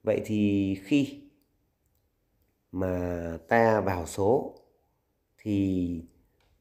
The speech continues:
ta dẫn cần số đấy thì chúng ta đã làm hai động tác. Một là ép côn, đấy, để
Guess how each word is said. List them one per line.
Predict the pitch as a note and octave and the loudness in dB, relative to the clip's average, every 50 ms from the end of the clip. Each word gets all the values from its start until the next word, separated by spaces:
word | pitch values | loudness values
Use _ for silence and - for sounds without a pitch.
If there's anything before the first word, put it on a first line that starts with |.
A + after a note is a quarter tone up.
| _ _ _ _ _ _ _ _ _ _ _ | _ _ _ _ _ _ _ _ _ _ _
ta | - G#2 G2+ G2+ G2 F#2 | -2 0 2 2 2 2
dẫn | G2+ G#2 - - | 0 -2 -2 -4
cần | F2+ E2 | -8 -8
số | - - F2+ F#2 G#2+ | -6 -6 -4 -4 -4
đấy | B2+ C3+ B2+ | -4 -8 -10
thì | - - F#2 F2+ D#2+ D#2+ - - _ _ - _ _ _ _ - | -10 -8 -8 -8 -8 -8 -12 -18 _ _ -20 _ _ _ _ -12
chúng | - A2 A2+ | -10 -6 -2
ta | A#2 A2+ | 0 0
đã | G#2 - | 0 2
làm | G#2+ G#2 F2+ E2+ | 2 2 2 0
hai | E2 F2+ A#2 A#2 A2+ | 0 0 2 2 2
động | G#2 G2+ - - - | 2 2 -2 -4 -6
tác. | A#2+ C#3 C#3+ - - _ _ _ _ _ _ _ _ _ _ _ - | -6 -6 -6 -8 -14 _ _ _ _ _ _ _ _ _ _ _ -2
Một | G#2 A2+ G#2+ G#2 G#2 G#2+ - - _ _ _ _ _ _ | 0 2 2 2 0 -4 -14 -18 _ _ _ _ _ _
là | - F#2+ F#2+ F#2 F2+ F2 E2+ D#2+ D#2+ D#2+ D#2 D#2 D#2 E2 - _ _ | -8 -6 -6 -4 -6 -6 -6 -8 -10 -10 -12 -14 -14 -16 -20 _ _
ép | - D3 - - | -8 -8 -6 -2
côn, | - C3 B2+ B2 B2+ - - - _ _ _ _ _ _ | 0 2 2 2 -2 -6 -16 -20 _ _ _ _ _ _
đấy, | - F#2 F#2+ G2 | -10 -8 -8 -6
để | F2+ E2+ D#2+ D#2 D#2 D2+ D2+ D2+ D2+ | -4 -4 -4 -6 -8 -10 -12 -14 -16